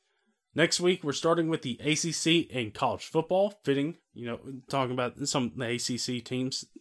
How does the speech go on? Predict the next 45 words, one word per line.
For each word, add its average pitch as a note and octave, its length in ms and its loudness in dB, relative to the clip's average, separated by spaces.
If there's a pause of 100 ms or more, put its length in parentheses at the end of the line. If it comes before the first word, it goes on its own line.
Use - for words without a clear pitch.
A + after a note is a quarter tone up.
that A2+ 180 -6
we A2+ 80 -6
start A#2 360 -2
there B2 360 0
next B2 320 -4
week. C#3+ 320 0 (680)
And E3+ 260 4
in F3+ 100 2
the F3 120 4
N F3+ 80 6
F E3+ 160 2
L, G3+ 280 6 (760)
we're A#2+ 100 -2
starting E3 260 8
with E3 100 4
the D#3+ 100 6
N E3 80 4
F D#3 80 2
C D#3+ 220 4
West. C3+ 520 2 (240)
We're G#2+ 80 -8
starting D3+ 320 4
with D#3+ 140 2 (560)
the C3+ 80 -2
division B2+ 500 0
the A#2 80 -2
champs D3+ 320 0
are D3 100 2
in D3 180 2
with A#2+ 140 -2
the A2 80 -2
Rams. C#3+ 500 2 (400)
So A#2+ 140 2
we're A2 80 4
starting D3 380 10
there. G#2 220 4
So G#2 340 -2 (520)
that's F#3 220 4
starting F3+ 280 6
next F3 280 0
week. E3+ 280 0 (600)
Keep F3 200 6
that F3 120 8
in D#3 60 6
mind. D3+ 380 4